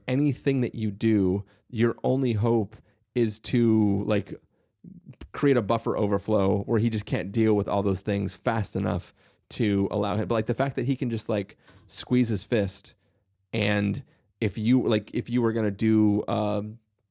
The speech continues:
like, in theor-, in theory, if Thor was about to throw his hammer at him, once the hammer is, has been thrown, apparently it's fucking godlike or whatever, so it would just hit him.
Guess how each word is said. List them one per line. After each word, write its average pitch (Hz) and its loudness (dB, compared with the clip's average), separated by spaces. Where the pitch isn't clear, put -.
like, 113 -6
in 151 0
theor-, 196 -2
in 185 2
theory, 107 2
if 135 0
Thor 143 4
was 131 4
about 120 0
to - -14
throw 127 2
his 113 2
hammer 110 -2
at 85 -4
him, 110 -8
once 139 0
the - 0
hammer 131 2
is, 101 -2
has 135 -2
been 107 0
thrown, 98 0
apparently 101 -4
it's - -10
fucking 101 -10
godlike 101 -4
or 98 0
whatever, 95 0
so 101 0
it 82 -2
would 101 -2
just - -12
hit 107 -2
him. 110 -8